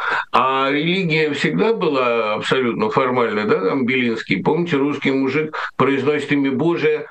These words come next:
почесывая себе кое-где. В атеистической стране очень трудно надеяться, что какие-то механизмы, кроме страха, включаться. Я полагаю, здесь вся проблема в том, что в России религиозная жизнь всегда декретировалась, что она всегда была,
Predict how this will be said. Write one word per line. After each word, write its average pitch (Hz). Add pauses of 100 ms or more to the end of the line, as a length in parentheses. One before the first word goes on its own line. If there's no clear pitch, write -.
(160)
почесывая 147
себе 151
кое-где. 170 (280)
В 151
атеистической 190
стране 196 (240)
очень 180
трудно 220
надеяться, 143
что 131
какие-то 139
механизмы, 143 (200)
кроме 143
страха, 156 (260)
включаться. 170
Я 135
полагаю, 175
здесь 170
вся 160
проблема 139
в -
том, 185 (260)
что 156
в 147
России 202
религиозная 175
жизнь 175
всегда 170
декретировалась, 208
что 120
она 156
всегда 160
была, 147